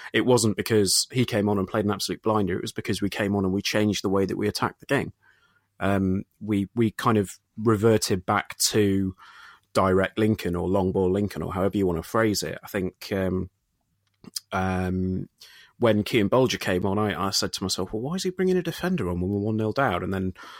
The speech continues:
you watch, you watch what happens, and Bozzy kind of moves up into almost sitting behind the attacking midfielder or that second striker role, you know, sitting behind the number ten. Um, and it was, uh, yeah, I, I just thought it was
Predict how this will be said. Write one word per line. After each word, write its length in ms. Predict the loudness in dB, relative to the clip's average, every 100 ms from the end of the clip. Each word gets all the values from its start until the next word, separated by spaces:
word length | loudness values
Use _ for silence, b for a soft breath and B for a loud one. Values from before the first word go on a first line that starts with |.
| B
you 140 | 0 2
watch, 420 | 2 0 -4 -6
you 120 | -10 -6
watch 220 | -4 -4
what 120 | -2
happens, 360 | -2 0 0 0
and 140 | 0
Bozzy 260 | 0 0 -2
kind 220 | -2 -2
of 100 | 0
moves 320 | 0 0 0
up 220 | -2 -2
into 520 | -2 0 0 0 -2 -4 B B B B B _ 4
almost 520 | 6 8 6 4 4
sitting 400 | 2 2 2 2
behind 480 | 2 0 2 2 2
the 100 | 0
attacking 440 | 0 -2 -2 0
midfielder 600 | 0 0 2 2 2 2
or 80 | 2
that 220 | 0 -4
second 300 | -2 -2 -2
striker 460 | -2 2 2 0 -2
role, 280 | -2 -4 -6
you 80 | -6
know, 120 | -4
sitting 280 | -4 -2 -2
behind 340 | -2 0 0
the 60 | 0
number 200 | 0 -2
ten. 320 | -4 -4 -6 -12 B B B B B -2
Um, 480 | 2 2 2 0 -2 _ _ _ _ _ _ _ _ -12 -4
and 100 | 2
it 120 | 2 4
was, 420 | 4 4 4 4
uh, 440 | 4 4 2 0 2
yeah, 300 | 2 4 2
I, 240 | 2 0
I 40 |
just 240 | 0 -2 0
thought 160 | 0
it 100 | 2
was 200 | 0 -2